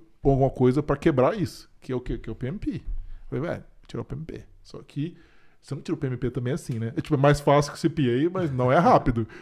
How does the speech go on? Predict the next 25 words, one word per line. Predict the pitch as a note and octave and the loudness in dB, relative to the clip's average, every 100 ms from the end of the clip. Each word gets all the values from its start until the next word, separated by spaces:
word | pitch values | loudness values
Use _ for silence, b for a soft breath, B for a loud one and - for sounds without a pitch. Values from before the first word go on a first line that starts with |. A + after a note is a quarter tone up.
| B | B
<laughs> | B _ - | B _ 2
Muita | D3 C#3+ A#2 B2 | 6 6 4 -2
coisa | - F#3+ C#3 | 6 6 6
que | - | 0
você | |
tem | B2 A#2 | -4 -6
que | |
estudar, | - C3+ G#2+ A2 | -6 -4 -4 -6
né? | A#2 - B B B B | -12 -14 B B B B
Aí | A#2 G#2 A2 | -10 -4 -2
eu | A2+ | -2
falei, | C#3+ A2+ | -4 -8
"Cara, | B2 | -8
vou | A2 A2+ | -6 -8
estudar | - A#2+ | -4 -6
pro | - | -6
C | - | -10
P | - A2 | -10 -12
A, | _ - | _ -4
pro, | C3 A#2+ | 0 0
desculpa, | - B2 - | 0 -4 -2
pro | |
P | B2 | -2
M | B2+ | -2
P." | B2+ G#2+ | -4 -8